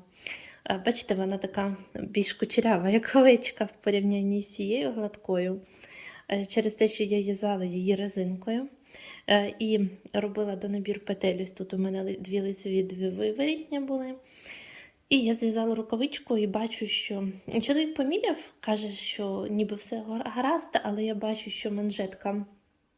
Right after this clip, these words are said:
занадто довга для нього. І все ж таки він би хотів, щоб починалося з коричневого, а закінчувалося темно-синім кольором. А було навпаки, була в'язана рукавичка від темно-синього до коричневого.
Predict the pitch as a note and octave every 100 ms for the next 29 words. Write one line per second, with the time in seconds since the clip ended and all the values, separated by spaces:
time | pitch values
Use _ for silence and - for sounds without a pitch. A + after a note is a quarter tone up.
0 | _ - G3+ G#3+ G3+ G3 G3 F#3 A3 C4
1 | B3 F#3+ F#3+ F#3 F#3+ G3+ G#3 - - -
2 | - - C4 B3 - A#3 A#3 A3+ - G#3
3 | G3 G3 G#3+ G#3+ G#3 G#3 - F#3+ - G#3
4 | G3+ - G#3 G3+ - - F#3+ G3+ F#3+ G3+
5 | G3 F#3+ - F#3+ F#3+ - G3+ F#3+ - -
6 | - G#3+ - - A3+ G3+ G3 - - G#3+
7 | G#3+ G#3+ - G#3+ G#3+ G#3 G3 G3 G3+ -
8 | F#3+ - G3 G3+ G3 F#3+ G3 F#3+ - -
9 | - - - - F#3+ G3 G3 F#3+ F3+ F#3
10 | G3+ F#3+ G3 F#3 F#3+ G#3+ G#3+ G#3 - -
11 | F3+ F3 F#3 F#3 F#3+ G3 F#3+ F3+ F#3+ F#3+
12 | G3 G#3 - F3 F#3+ F#3+ - F3 F3+ -
13 | C4+ E4 C4 A3 F#3 F#3+ F#3+ F#3+ F3 F3
14 | - F#3 F#3 F3+